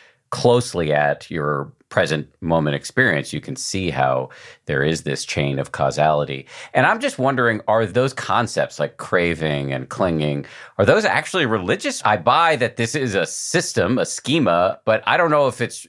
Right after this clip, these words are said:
any more religious than, say, I don't know, I take a spin class and they're using lots of verbiage to describe my position on the bike.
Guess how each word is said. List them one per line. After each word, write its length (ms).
any 200
more 280
religious 580
than, 220
say, 640
I 80
don't 140
know, 180
I 200
take 200
a 60
spin 400
class 420
and 100
they're 100
using 440
lots 320
of 340
verbiage 1300
to 80
describe 840
my 300
position 560
on 200
the 60
bike. 440